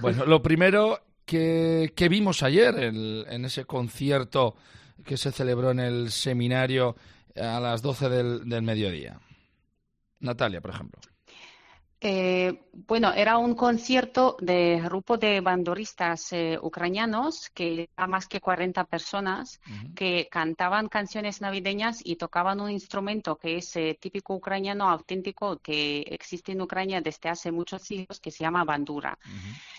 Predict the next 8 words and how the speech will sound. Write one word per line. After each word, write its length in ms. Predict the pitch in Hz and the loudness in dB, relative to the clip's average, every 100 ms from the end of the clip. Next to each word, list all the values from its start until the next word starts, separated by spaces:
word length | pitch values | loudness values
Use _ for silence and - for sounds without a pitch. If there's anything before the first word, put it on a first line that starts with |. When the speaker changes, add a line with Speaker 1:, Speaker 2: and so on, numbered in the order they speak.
| - | -8
Speaker 2:
Y, 520 | 175 180 170 160 156 | 0 4 6 6 4
pues, 240 | 156 170 180 | 2 0 0
era 240 | 175 190 | 0 0
muy 200 | 202 208 | 0 -2
bonito, 960 | 202 208 208 214 196 180 175 170 165 160 - | 0 0 0 2 4 6 6 6 4 2 -2
mm, 600 | 165 160 160 151 147 147 - | -4 -2 0 0 -2 -4 -2
para 340 | 165 156 156 - | 0 2 0 -2
to-, 280 | 180 180 | -2 -2